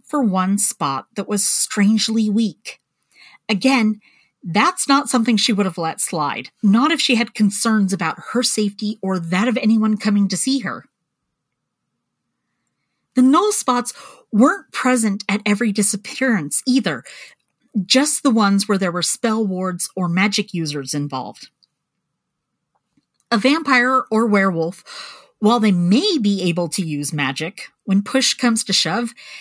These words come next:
they tend to go for teeth or claws, not spells. That's because a person reaches for their strongest or most habitual defense when in a crisis. Near as I can tell,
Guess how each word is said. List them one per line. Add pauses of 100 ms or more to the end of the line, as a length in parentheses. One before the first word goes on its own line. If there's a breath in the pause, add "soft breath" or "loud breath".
(140 loud breath)
they
tend
to
go
for (100)
teeth
or
claws, (480 loud breath)
not
spells. (1000 soft breath)
That's
because
a
person
reaches
for
their
strongest
or (340 loud breath)
most
habitual
defense
when
in
a
crisis. (1000 loud breath)
Near
as
I
can
tell,